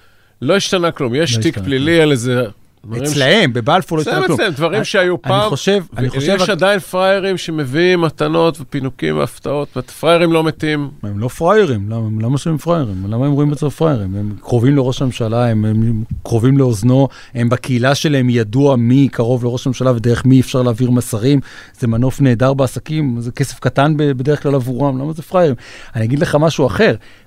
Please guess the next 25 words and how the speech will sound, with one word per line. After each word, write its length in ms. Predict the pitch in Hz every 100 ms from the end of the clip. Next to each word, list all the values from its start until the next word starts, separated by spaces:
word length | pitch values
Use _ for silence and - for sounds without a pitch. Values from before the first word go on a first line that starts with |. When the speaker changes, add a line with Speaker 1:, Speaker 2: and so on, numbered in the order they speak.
| -
Speaker 2:
מאוד 380 | 139 - 185 165
השתנה 380 | - 147 151
לדעתי 500 | 143 127 117 - 147
בתקשורת. 840 | 127 120 - - - 139 85 - - _ _ _ _ _
זאת 160 | 113 -
אומרת, 460 | 113 120 120 117 -
היום, 720 | 127 120 170 214 208 214 220 - - - -
אני 140 | 127
חושב 80 | 151
שהרבה 340 | 165 117 107 190
מאוד 300 | 185 175 131
אנשים, 440 | 127 - 175 165
אתה 120 | 143
יודע, 200 | 143 147
אמר 220 | 131 147
לי 120 | 143 131
פעם, 340 | 135 131 123
אה, 80 | 117
בכיר 360 | 107 - 143
בידיעות, 600 | 123 117 107 113 139 127 - - - -
אחרי 120 | 175
שנפתחה 460 | 220 180 - - 180
חקירת 420 | - 143 170 156
נוני 180 | 160 139
מוזס, 600 | 151 208 160 190 -